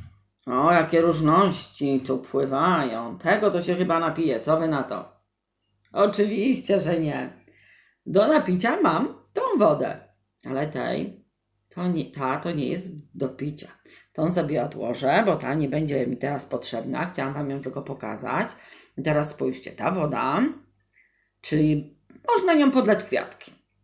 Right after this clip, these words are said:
Ale pewnie jakbyście mieli rybkę taką złotą, to byście ją tutaj wpuścili, co? Oczywiście, że nie, bo nikt nie chce się kąpać w tak brudnej wodzie.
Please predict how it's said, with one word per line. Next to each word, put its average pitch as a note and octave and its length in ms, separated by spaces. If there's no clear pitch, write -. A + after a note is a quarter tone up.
Ale F#4+ 220
pewnie D4 320
jakbyście A3+ 400
mieli B3+ 300
rybkę A3 480
taką F#3+ 340
złotą, A#3 640
to F4+ 120
byście F#4+ 260
ją F#4 120
tutaj - 260
wpuścili, D#4+ 500
co? G#3+ 240
Oczywiście, C#4+ 640
że C#3 160
nie, B2 240
bo D4+ 100
nikt D4+ 220
nie A#3 100
chce D#3+ 140
się D3+ 140
kąpać D3 320
w - 60
tak D3+ 220
brudnej D3+ 500
wodzie. C3+ 460